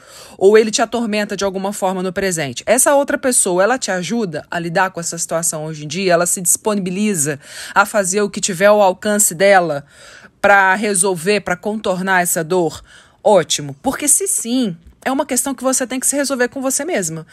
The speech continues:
Não dá pra você ficar atribuindo a outra pessoa responsabilidade por uma dor que é sua pra sempre. Aquilo que compete a ela, ela deve fazer, eu concordo. Mas a partir de um certo ponto, é muito você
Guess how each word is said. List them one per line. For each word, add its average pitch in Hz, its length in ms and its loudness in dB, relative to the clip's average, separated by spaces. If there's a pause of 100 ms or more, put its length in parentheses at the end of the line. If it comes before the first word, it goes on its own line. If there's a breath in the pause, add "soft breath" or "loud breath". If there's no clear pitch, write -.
(200 loud breath)
Não 254 180 2
dá 233 160 6
pra 269 120 -4
você 240 240 -2
ficar 233 280 -2
atribuindo 220 800 -2
a 190 200 4
outra 233 360 4
pessoa 220 380 0
responsabilidade 262 720 0
por - 100 -8
uma 294 160 -2
dor 233 160 0
que 240 120 -2
é - 40 0
sua 285 240 -2
pra 480 200 0
sempre. 202 500 -2 (420 soft breath)
Aquilo 214 300 0
que 359 100 2
compete 269 440 2
a 226 60 6
ela, 208 420 6
ela 208 180 4
deve 190 220 2
fazer, 311 240 0
eu 190 80 0
concordo. 175 580 -4 (460 loud breath)
Mas 190 240 2
a 208 40 0
partir 226 380 2
de 220 80 -4
um 320 100 -6
certo 247 380 -2
ponto, 202 540 -2 (180)
é 220 140 4
muito 226 880 0
você 226 840 0